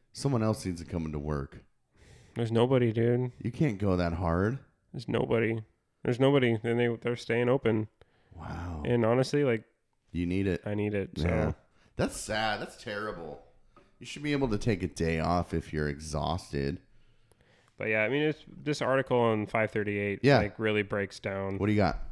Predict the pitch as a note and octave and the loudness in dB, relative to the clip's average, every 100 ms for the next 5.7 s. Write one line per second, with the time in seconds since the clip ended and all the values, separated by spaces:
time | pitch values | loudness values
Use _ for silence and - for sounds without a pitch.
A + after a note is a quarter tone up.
0 | - - - - - D#3 D3+ D#3+ - C3+ | -10 -14 -20 -12 -2 0 0 0 0 -2
1 | - _ _ _ _ _ _ _ _ - | -4 _ _ _ _ _ _ _ _ -4
2 | F3 E3 C3+ B2+ A#2+ - A2+ A2 - - | 0 0 0 0 0 0 0 0 -2 -4
3 | A2 A2+ A2+ A2+ A#2 - A#2+ G#2 A#2+ A#2 | -2 0 2 2 0 -4 -6 -4 -2 -2
4 | B2 B2+ - - - - D3 E3 C3 A#2+ | 0 -4 -6 -16 -6 4 6 6 4 2
5 | A#2 A#2 G2+ G#2 G2+ A2+ A#2 | 4 4 4 2 0 -2 -4